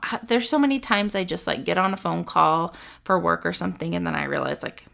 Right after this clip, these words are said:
my kids have just watched Mickey Mouse for an hour or two or whatever. So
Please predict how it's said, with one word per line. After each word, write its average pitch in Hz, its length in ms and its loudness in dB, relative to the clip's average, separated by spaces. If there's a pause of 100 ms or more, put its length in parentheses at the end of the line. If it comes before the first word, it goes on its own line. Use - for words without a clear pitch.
my 403 80 -10
kids - 240 -10
have 185 140 -10
just - 180 -8
watched - 260 -6
Mickey 247 200 -2
Mouse 415 220 -8
for - 120 -2
an - 100 -6
hour 65 320 -6
or - 140 -10
two - 320 -10
or - 120 -14
whatever. - 360 -10
So - 240 -6